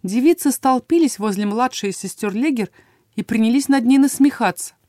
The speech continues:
Особенно упражнялась в остроумии самая высокая из них, с черными волосами, спадавшими на пышные бедра, и слишком яркими губами на бледном лице. Наморщив носик, она заявила, что тут воняет.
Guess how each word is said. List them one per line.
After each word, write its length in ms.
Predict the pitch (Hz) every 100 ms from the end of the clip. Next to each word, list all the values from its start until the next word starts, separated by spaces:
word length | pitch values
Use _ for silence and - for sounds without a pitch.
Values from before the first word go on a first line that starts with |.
| _ -
Особенно 500 | 202 - 277 262 220
упражнялась 600 | - 208 208 247 226 190
в 40 |
остроумии 500 | 196 - 202 254 240
самая 320 | 185 220 214
высокая 540 | 208 233 - 220 - 165
из 120 | 160
них, 280 | 170 151 - - _
с 100 | -
черными 420 | - 220 185 180
волосами, 640 | 170 180 165 - 269 220 - - _
спадавшими 800 | - - 190 180 208 - 196 180
на 140 | 170
пышные 500 | - 208 - 202 190
бедра, 440 | 185 202 151 151 143 _ _ _ _ -
и 80 |
слишком 500 | 180 - 302 - 330
яркими 460 | 285 262 208 - 185
губами 380 | 165 175 240 262
на 140 | 202
бледном 400 | 160 185 170 165
лице. 440 | 170 165 - 151 139 _ _ _ _ _
Наморщив 540 | 180 185 190 - 196
носик, 360 | 214 240 - 214
она 180 | 180 180
заявила, 420 | 175 190 202 196
что 160 | - 190
тут 220 | 202 -
воняет. 800 | 190 220 220 220 170 147 -